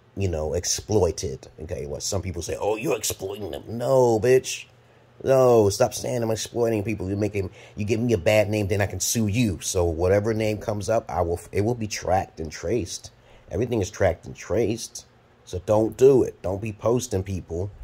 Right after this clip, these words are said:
and you know for a fact that it's not true, okay? And you, you just, you just salty because you ain't getting no ass, dog. Chill out, okay? Check out my videos and be happy with that shit.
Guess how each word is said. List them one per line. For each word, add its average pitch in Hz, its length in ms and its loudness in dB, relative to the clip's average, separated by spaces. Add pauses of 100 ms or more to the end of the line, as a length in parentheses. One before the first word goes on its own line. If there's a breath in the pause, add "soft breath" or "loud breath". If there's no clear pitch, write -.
(300 soft breath)
and 90 340 -2
you 101 100 0
know 101 220 2
for 98 120 -4
a 87 40 -6
fact 95 300 0
that 78 200 -6
it's - 160 -6
not 90 200 -4
true, 110 360 -2
okay? - 400 -12 (380)
And 85 120 -8
you, 98 220 -4
you 98 180 -2
just, 90 320 -2
you 117 100 -2
just 90 240 -2
salty 95 400 0
because 82 380 -6
you 104 160 -2
ain't 95 180 0
getting 76 240 -4
no 80 200 -2
ass, 76 360 -4
dog. 95 360 0 (600)
Chill 117 300 0
out, 113 280 2 (100)
okay? - 340 -18 (580)
Check 107 240 -2
out 117 160 2
my 110 160 2
videos 95 560 0
and 85 120 -4
be 92 140 -6
happy 98 360 0
with 90 220 -2
that 76 180 -6
shit. - 300 -10